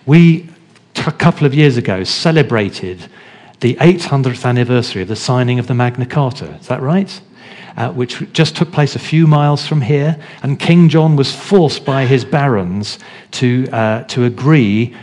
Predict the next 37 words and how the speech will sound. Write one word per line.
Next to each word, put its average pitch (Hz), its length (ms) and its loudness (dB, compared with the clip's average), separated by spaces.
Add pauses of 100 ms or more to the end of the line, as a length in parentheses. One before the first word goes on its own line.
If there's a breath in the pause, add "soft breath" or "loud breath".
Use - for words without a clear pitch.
(120 loud breath)
to 127 320 0
a 113 80 -4
gr-, 165 220 -4
a 113 80 -6
great 156 320 0
curtailment 151 720 0
of 110 80 -2
his 120 180 0
own 123 280 -2
power 104 540 -4 (220 loud breath)
and, 120 300 -4
and 123 240 0
to, - 320 -2
as 127 200 -2
it 170 100 0
were, 135 200 2
let 123 280 -2
the 127 80 -8
kingship 151 540 0
come 135 300 -2
under 120 440 -2 (120)
the 120 80 -4
rule 113 300 0
of 104 100 -6
law. 120 460 -2 (560 loud breath)
Um, 131 420 -2
but 143 120 0
he 170 120 6
didn't 175 280 6
like 165 320 0
that, 95 380 -8 (220 loud breath)
and 139 120 0
so 151 200 2
after 180 360 0
it - 80 -4
had 135 100 -2
happened, 113 540 -4